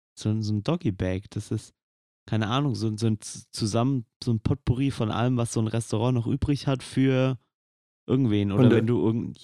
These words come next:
Speaker 1: <laughs> nein, nicht für Hunde. Das ist so, so im, keine Ahnung, wie man, wie man das sagt, so, so im Dings, also so, das sagt man halt so, keine Ahnung. Oder wenn du irgendwo
Speaker 2: Ja,
Speaker 1: bei irgendeiner
Speaker 2: ich
Speaker 1: Feier
Speaker 2: frag gar
Speaker 1: bist.
Speaker 2: nicht.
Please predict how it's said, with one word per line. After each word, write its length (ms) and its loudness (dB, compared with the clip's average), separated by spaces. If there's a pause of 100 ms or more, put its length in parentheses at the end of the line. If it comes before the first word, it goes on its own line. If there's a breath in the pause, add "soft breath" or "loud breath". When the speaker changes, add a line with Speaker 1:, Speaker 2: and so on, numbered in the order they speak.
Speaker 1:
<laughs> 140 -10
nein, 300 -2
nicht 100 -2
für 160 0
Hunde. 480 0
Das 140 -4
ist 180 -2
so, 200 2
so 160 -2
im, 220 -2 (680 soft breath)
keine 260 0
Ahnung, 440 2
wie 160 0
man, 160 0
wie 100 0
man 120 0
das 140 -6
sagt, 280 -4
so, 220 0
so 240 -2
im 220 0 (240)
Dings, 580 -8 (840)
also 260 -4
so, 300 0
das 380 -6
sagt 220 -6
man 260 2
halt 200 0
so, 420 2
keine 300 0
Ahnung. 400 2
Oder 220 0
wenn 120 0
du 120 0
irgendwo 360 2
Speaker 2:
Ja, 160 8
Speaker 1:
bei 60 8
irgendeiner 220 4
Speaker 2:
ich 60 -2
Speaker 1:
Feier 120 4
Speaker 2:
frag 180 6
gar 140 4
Speaker 1:
bist. 60 -4
Speaker 2:
nicht. 140 -12